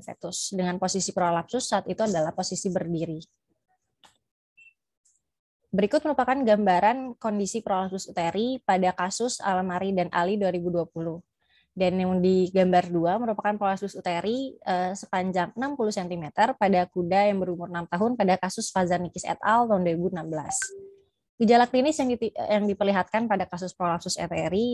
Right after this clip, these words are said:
diantaranya kenaikan pulsus dan respiration rate, endometriumnya kongesti, uterus edema, dan adenoda pembekuan darah pada uterus yang keluar melalui vulva. Kuda mengalami kegelisahan,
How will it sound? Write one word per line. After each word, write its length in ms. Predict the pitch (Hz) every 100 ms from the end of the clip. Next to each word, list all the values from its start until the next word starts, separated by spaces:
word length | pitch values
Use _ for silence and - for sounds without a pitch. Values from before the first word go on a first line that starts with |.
| 202
diantaranya 640 | 170 170 160 165 196 277 _ - _ _
kenaikan 400 | - 226 220 202
pulsus 320 | 202 196 214
dan 160 | 190 190
respiration 560 | 180 - 180 180 180 165
rate, 320 | 165 247 _ _ -
endometriumnya 720 | 220 220 214 202 208 220 254
kongesti, 800 | 262 208 175 185 185 - 226 294
uterus 400 | 247 214 196 196
edema, 480 | - 185 170 170 208
dan 160 | 233 208
adenoda 480 | 185 185 185 180 185
pembekuan 480 | 185 175 - 175
darah 320 | 175 170 196 240
pada 240 | 196 170
uterus 400 | 185 180 190 226 208
yang 80 | 202
keluar 240 | 190 180
melalui 320 | 180 175 175
vulva. 480 | - 160 - 190 262 - - _ _ _ _ _
Kuda 240 | 240 226 285
mengalami 480 | 285 220 202 208
kegelisahan, 640 | 208 185 185 185 185 220